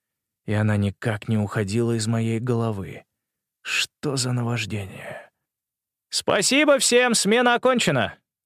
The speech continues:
Долгожданная фраза, сказанная режиссером, вырвала меня из мыслей.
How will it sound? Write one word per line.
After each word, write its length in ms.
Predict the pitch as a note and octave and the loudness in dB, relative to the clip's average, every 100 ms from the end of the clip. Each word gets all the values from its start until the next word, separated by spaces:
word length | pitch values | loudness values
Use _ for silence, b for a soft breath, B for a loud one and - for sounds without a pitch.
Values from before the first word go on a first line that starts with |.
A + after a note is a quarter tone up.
| - | -8
Долгожданная 800 | A2 G2+ G#2 G#2 F2+ G#2+ F#2+ F#2 | -2 0 2 0 2 2 2 0
фраза, 420 | - C3 D3 B2 | 0 0 0 0
сказанная 560 | A2 - G#2+ G2 F#2+ F#2 | 0 0 -2 0 0 0
режиссером, 680 | F#2 F2+ F#2 D3+ F3 F#3 A#2+ | -2 -2 -2 0 2 2 2
вырвала 360 | A2+ C3 C3 | 2 4 2
меня 300 | A2+ F#2 F#2 | 2 2 0
из 120 | F#2+ | -2
мыслей. 480 | F#2+ F2 - D2+ - | -2 -2 -4 -6 -14